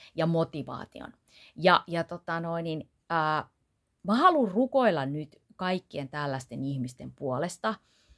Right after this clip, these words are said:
jolla on tämmönen tilanne, koska, koska kysymys on siitä, että se, mikä sä, jos sä oot just tämmöisessä tilanteessa, että sä niinku ajelhedit ja sä oot tehnyt asioita, mitä sä et koskaan uskonut, että sä tekisi-, tekisit,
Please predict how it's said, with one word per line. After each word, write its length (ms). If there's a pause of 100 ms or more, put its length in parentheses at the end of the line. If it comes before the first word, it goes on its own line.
(160)
jolla 280
on 100
tämmönen 500
tilanne, 520
koska, 380 (340)
koska 240
kysymys 640
on 100
siitä, 440
että 380 (340)
se, 220
mikä 280
sä, 280
jos 200
sä 80
oot 140
just 260
tämmöisessä 420
tilanteessa, 340
että 60
sä 100
niinku 340
ajelhedit 680
ja 160 (280)
sä 120
oot 120
tehnyt 320
asioita, 400
mitä 220
sä 160
et 100
koskaan 380
uskonut, 460
että 140
sä 80
tekisi-, 580
tekisit, 500